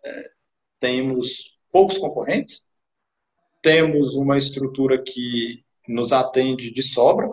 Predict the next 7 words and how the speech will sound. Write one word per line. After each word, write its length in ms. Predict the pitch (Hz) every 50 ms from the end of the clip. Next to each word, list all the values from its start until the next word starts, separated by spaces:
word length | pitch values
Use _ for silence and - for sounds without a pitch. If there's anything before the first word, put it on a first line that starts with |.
| - _ _ _ _ _ _ _ -
né, 220 | 120 120 120 123
em 80 | 117 107
relação 800 | 110 110 110 110 110 - - 120 113 110 110 110 107 - - _
à 20 | -
estrutura 480 | - - _ _ _ - - - -
portuária, 800 | - - - _ _ - - 165 180 180 175 175 165 165 156 143
estrutura 960 | 131 - - - - _ - _ _ - 117 117 113 110 107 104 101 -